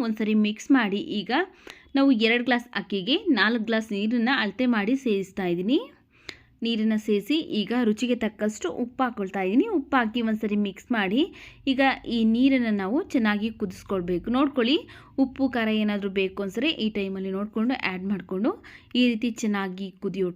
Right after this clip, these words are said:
ಟೈಮಲ್ಲಿ ನಾವು ಫಸ್ಟೇನೆ ನೆನೆಸಿ ಎತ್ತಿಟ್ಕೊಂಡಿದ್ರಲ್ಲ ಅಕ್ಕಿ, ಆ ಅಕ್ಕಿನ ಈಗ ಇದಕ್ಕೆ ಹಾಕ್ಕೊಳ್ಬೇಕು. ನೋಡಿದ್ರಲ್ಲ, ತುಂಬ ಸಿಂಪಲ್. ನಾವು ಏನು ಒಗ್ಗರಣೆ ಹಾಕ್ತೀವಲ್ಲ ಅಷ್ಟೊತ್ತು ಅಕ್ಕಿ ನೆನೆದ್ರೆ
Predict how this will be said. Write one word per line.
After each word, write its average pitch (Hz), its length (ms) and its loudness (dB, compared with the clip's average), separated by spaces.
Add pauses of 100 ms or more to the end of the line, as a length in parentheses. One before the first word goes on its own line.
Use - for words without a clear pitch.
ಟೈಮಲ್ಲಿ 185 480 -4
ನಾವು 190 180 0 (140)
ಫಸ್ಟೇನೆ 233 500 0 (480)
ನೆನೆಸಿ 277 360 4 (120)
ಎತ್ತಿಟ್ಕೊಂಡಿದ್ರಲ್ಲ 190 720 -2 (140)
ಅಕ್ಕಿ, 262 240 0 (420)
ಆ - 40 0 (160)
ಅಕ್ಕಿನ 220 300 -2 (220)
ಈಗ 190 100 -6 (120)
ಇದಕ್ಕೆ 190 280 -6
ಹಾಕ್ಕೊಳ್ಬೇಕು. 180 640 -4 (960)
ನೋಡಿದ್ರಲ್ಲ, 214 380 -2 (140)
ತುಂಬ 320 180 6 (160)
ಸಿಂಪಲ್. 220 500 2
ನಾವು 185 160 0 (480)
ಏನು 302 100 6 (120)
ಒಗ್ಗರಣೆ 262 340 4
ಹಾಕ್ತೀವಲ್ಲ 220 420 0 (200)
ಅಷ್ಟೊತ್ತು 240 400 -2 (160)
ಅಕ್ಕಿ 226 280 -2
ನೆನೆದ್ರೆ 208 280 2